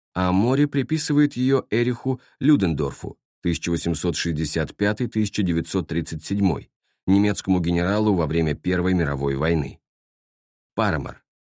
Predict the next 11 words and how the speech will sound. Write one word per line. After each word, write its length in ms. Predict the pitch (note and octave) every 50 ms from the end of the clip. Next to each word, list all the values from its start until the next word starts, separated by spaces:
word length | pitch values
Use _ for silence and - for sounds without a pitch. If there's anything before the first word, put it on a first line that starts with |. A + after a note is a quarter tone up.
| _ _
Думаю, 420 | A2 B2+ C3 B2 A#2+ B2 B2 B2
мы 120 | B2 B2+ B2+
должны 420 | A#2 B2 B2 A#2+ G#2 A2 B2+ B2+
взглянуть 600 | A2+ G#2+ G2 G2+ G#2+ G#2 G#2+ A#2 B2+ B2 A#2 -
на 180 | F#2+ F#2+ G2+ G2+
этот 220 | F#2+ - F#2+ -
вопрос 480 | E2+ F#2+ F2+ - - C3 C3 A#2+ F2 F2
в 60 | F2
более 360 | E2 E2+ G#2 G#2+ G#2+ G#2 G2+ G2
широком 540 | F2+ - - A#2 B2+ C3+ A2 - - D2
смысле. 540 | D2 - - E2+ D2+ - - - - - -